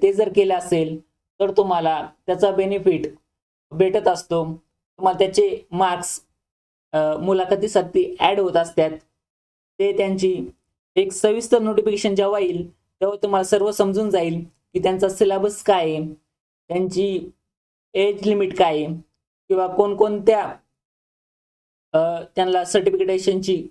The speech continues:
गरज आहे किंवा कोणकोणते डॉक्युमेंट आपल्याला अपलोड करणे, ते जाहिरातीमध्ये एक सविस्तरपणे ते जाहीर करतीलच. आज, अ, दुपारपर्यंत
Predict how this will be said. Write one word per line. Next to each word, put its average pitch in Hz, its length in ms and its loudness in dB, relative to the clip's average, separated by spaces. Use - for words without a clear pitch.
गरज 190 320 2
आहे 165 220 -2
किंवा 170 240 -2
कोणकोणते 202 400 0
डॉक्युमेंट 196 340 0
आपल्याला 180 320 0
अपलोड 196 280 0
करणे, 185 300 0
ते 202 100 2
जाहिरातीमध्ये 196 800 0
एक 185 120 0
सविस्तरपणे 196 880 0
ते 185 100 2
जाहीर 185 340 0
करतीलच. 190 600 0
आज, 185 460 -4
अ, 160 160 0
दुपारपर्यंत 190 760 0